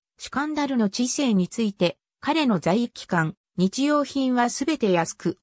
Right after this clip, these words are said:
ふんだんに供給されていた。そして、領土には、平和が広く行き渡っていたと語っている。また、アーグラはその治世に、とても繁栄し、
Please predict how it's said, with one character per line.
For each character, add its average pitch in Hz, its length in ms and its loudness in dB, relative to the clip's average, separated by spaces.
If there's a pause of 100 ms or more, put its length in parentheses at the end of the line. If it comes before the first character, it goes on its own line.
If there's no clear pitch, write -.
(200)
ふ 220 140 2
ん 285 80 0
だ 285 140 2
ん 269 100 -2
に 262 100 -4
供 285 240 2
給 240 280 0
さ 214 180 -2
れ 196 100 0
て 190 120 -2
い 170 100 -2
た。 - 260 -6 (400)
そ 233 180 2
し - 140 -4
て、 - 220 -2 (220)
領 302 200 2
土 240 140 2
に 180 120 4
は、 160 200 0 (240)
平 285 260 2
和 294 120 0
が 285 100 -2
広 277 300 0
く 190 100 2
行 160 100 -2
き 262 140 -2
渡 247 240 0
っ - 40 -6
て - 160 -6
い 190 100 0
た 165 140 -4
と 165 120 -6
語 - 260 -6
っ 185 60 -4
て - 160 -2
い 170 120 2
る。 151 220 -4 (480)
ま 190 140 0
た、 - 240 -2 (220)
ア 285 200 2
ー 269 60 0
グ 233 100 2
ラ 208 160 2
は 160 140 2
そ 175 160 -2
の 240 160 2
治 - 120 -10
世 233 280 0
に、 156 200 -2 (220)
と 165 140 0
て 254 100 2
も 269 140 0
繁 240 320 2
栄 226 140 0
し、 185 260 -2